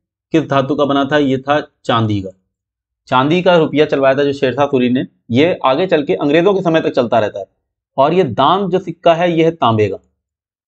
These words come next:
तो प्रश्न पूछा जाता है, रुपया किस, अ, धातु से बना या दाम किस धातु से बना? इन दोनों धातु के बीच में उसने, शाहजहां ने एक सिक्का चलवाया जिसका नाम था आना। संगीत में उसकी गहरी रुचि थी और ध्रुपद जो है, ये इसका बहुत ही प्रिय राग था।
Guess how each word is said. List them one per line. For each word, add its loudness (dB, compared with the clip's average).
तो -6
प्रश्न 0
पूछा 0
जाता 4
है, 0
रुपया 2
किस, -4
अ, 2
धातु -2
से 0
बना 0
या 4
दाम 2
किस -8
धातु -4
से -16
बना? -16
इन 2
दोनों 2
धातु -2
के -4
बीच -2
में -2
उसने, -6
शाहजहां -2
ने -6
एक -10
सिक्का -2
चलवाया 0
जिसका -8
नाम -4
था -2
आना। -6
संगीत 0
में 0
उसकी -4
गहरी 4
रुचि -2
थी -2
और -2
ध्रुपद 0
जो 0
है, 2
ये 2
इसका -2
बहुत -2
ही 0
प्रिय 0
राग 2
था। -16